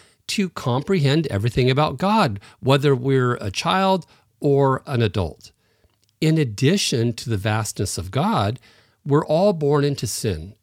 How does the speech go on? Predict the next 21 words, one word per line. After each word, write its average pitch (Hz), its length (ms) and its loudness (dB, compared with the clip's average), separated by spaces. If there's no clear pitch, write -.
and 147 260 0
we 160 160 0
are 156 260 0
all 110 340 -2
imperfect. 147 680 -4
Combine 143 400 2
these 147 220 0
two 139 160 0
things, 175 380 -2
and 131 100 2
you 123 40 -2
can 127 160 0
see 175 280 0
that 147 160 -4
we 151 120 0
are 135 140 2
<laughs> - 0 -
bound 117 560 0
to 202 120 -4
be 180 140 -4
wrong 147 500 0